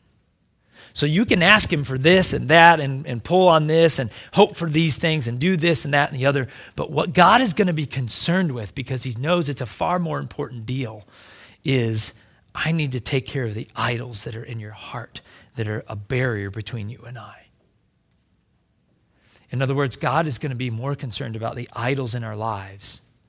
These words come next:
than maybe what we realize. That's what he's gonna be concerned about. So it's an important deal.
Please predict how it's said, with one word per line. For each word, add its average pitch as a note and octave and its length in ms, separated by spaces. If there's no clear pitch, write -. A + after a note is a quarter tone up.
than A2 180
maybe A2+ 280
what C3 200
we A2+ 200
realize. G#2 800
That's A#2 300
what B2+ 100
he's G#2+ 200
gonna B2 160
be G#2+ 140
concerned G#2+ 440
about. G#2 320
So C3+ 140
it's C3 140
an B2 60
important C3+ 360
deal. G#2+ 300